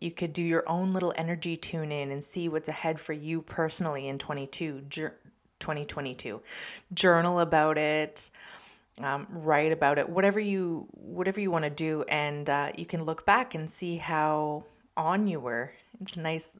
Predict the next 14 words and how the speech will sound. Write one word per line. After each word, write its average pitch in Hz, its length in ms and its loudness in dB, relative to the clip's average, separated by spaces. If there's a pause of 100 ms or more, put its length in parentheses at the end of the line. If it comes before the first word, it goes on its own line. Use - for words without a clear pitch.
(160)
nice 170 320 0
little 156 480 -2
psychic 165 580 0
exercise 156 500 0
you 143 60 -8
can 151 160 -6
do 147 160 -2
on 143 100 -2
your 135 160 -6
own. 139 300 -4 (400)
Uh, 190 140 -2
whatever 269 320 4
you 233 180 0
do, 139 400 -4